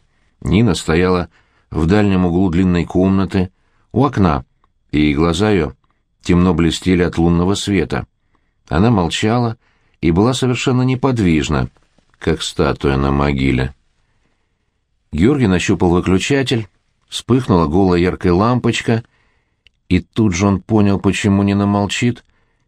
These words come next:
и что произошло. Комната напоминала поле битвы. Нет, никто не сокрушил мебель и посуду, да у них и мебели почти не было, а посуда и так вся была с трещинами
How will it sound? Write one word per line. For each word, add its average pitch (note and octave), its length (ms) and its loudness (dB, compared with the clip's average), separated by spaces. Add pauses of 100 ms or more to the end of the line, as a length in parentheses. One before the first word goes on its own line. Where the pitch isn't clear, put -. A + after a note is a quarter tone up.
(120)
и G2+ 100 2
что G#2+ 260 -2
произошло. G2+ 760 0 (1160)
Комната A#2 520 0
напоминала F2+ 540 2
поле A#2 260 0
битвы. F2+ 480 0 (580)
Нет, D2+ 260 0
никто C#2 260 0
не A2+ 100 4
сокрушил E2+ 480 0
мебель E2+ 440 0
и D2+ 40 0
посуду, A2 640 -2 (500)
да D2+ 200 0
у G#2+ 60 6
них A#2+ 220 0
и B2+ 40 4
мебели B2+ 340 2
почти D#2+ 340 0
не F2 180 2
было, D2 260 -2 (420)
а D2 120 -2
посуда F#2+ 440 0
и D#2 40 0
так G#2+ 220 -2
вся G#2+ 180 -2
была G2 200 2
с - 80 -8
трещинами F#2 680 0